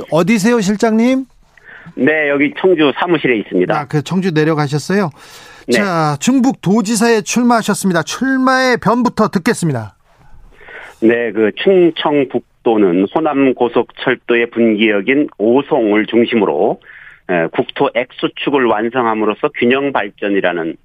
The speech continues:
Speaker 2: 국가 백년 대계의 중심축으로 자리를 잡았습니다. 이에 따라서 충북은, 아, 대한민국 첨단 산업의 심장으로 신행정 수도와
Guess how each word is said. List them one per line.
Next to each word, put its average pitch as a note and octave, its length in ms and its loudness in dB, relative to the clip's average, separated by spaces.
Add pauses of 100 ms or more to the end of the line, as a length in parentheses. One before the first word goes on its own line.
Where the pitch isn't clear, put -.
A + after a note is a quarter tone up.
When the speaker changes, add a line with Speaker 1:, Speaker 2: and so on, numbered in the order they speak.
(380)
Speaker 2:
국가 G#2+ 380 -2
백년 G#2+ 440 0
대계의 F#2+ 500 0
중심축으로 C#3+ 800 -2
자리를 G#2+ 380 -4
잡았습니다. G2+ 760 -6 (420)
이에 A#2+ 260 0
따라서 A2 580 -2 (160)
충북은, B2 520 -2 (420)
아, E2 400 -2
대한민국 C3+ 640 -2 (160)
첨단 C#3+ 520 0
산업의 B2 460 -2
심장으로 C#3+ 560 -2 (640)
신행정 D3 480 0
수도와 A#2+ 480 0